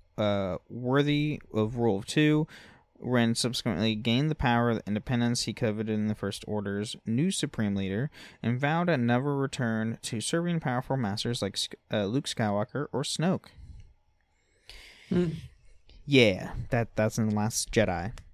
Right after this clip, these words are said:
Speaker 1: by the way. We see that, which it was, <sighs> I'm still mad about that scene because they teed up Snoke to be, like, a mysterious bad guy and, like, antagonist in Force Awakens,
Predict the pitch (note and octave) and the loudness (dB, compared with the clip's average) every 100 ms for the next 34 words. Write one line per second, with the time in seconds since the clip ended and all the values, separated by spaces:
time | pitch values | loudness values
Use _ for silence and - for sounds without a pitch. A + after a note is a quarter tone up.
0 | - - G#2 F#2+ G#2+ - - - G#2 G#2 | -8 -4 -2 -2 -4 -8 -12 -8 -6 -6
1 | G2 C#3 F#3+ - _ - - - - _ | -4 -2 -4 -8 _ -20 -20 -20 -20 _
2 | B2 G#2 - - G#2 G2 G2 - - - | -4 -4 -4 -2 0 0 0 0 0 -2
3 | - - - _ _ _ D3+ D3 - D#3+ | -4 -12 -20 _ _ _ 2 4 10 10
4 | E3 C3+ A#2 C3 C#3 C#3+ C#3+ B2 - D3 | 10 8 4 4 4 4 2 2 2 2
5 | D3+ D#3+ C3 A#2+ C3 A#2+ B2+ A#2 A2 - | 2 2 2 4 4 6 6 6 4 0
6 | - - - - _ - - - - _ | -12 -20 -20 -20 _ -20 -20 -20 -20 _
7 | _ _ - _ _ _ _ - - D3 | _ _ -20 _ _ _ _ 2 8 10
8 | C#3+ A2+ A#2 - - A2+ A2 - - B2+ | 10 6 4 2 2 6 6 4 0 2
9 | A#2 G#2+ G#2+ - A#2 A2 G#2 - - - | 4 6 4 2 0 2 2 2 2 2
10 | A#2 A2+ A2 A2 - - F#2+ G2 A#2 A2+ | 4 6 4 2 0 0 0 2 4 4
11 | A#2+ B2+ C#3+ - - _ _ _ B2 A#2 | 6 4 0 -8 -20 _ _ _ 0 2
12 | G2+ - - G#2 - A2 G#2+ - G#2+ A#2+ | 0 -2 -2 -4 0 0 0 0 2 4
13 | B2 B2+ - A2+ - A#2 - G#2+ G2+ G#2 | 4 4 2 0 2 0 2 0 0 -2
14 | B2+ C#3 D#3 | -2 -2 -4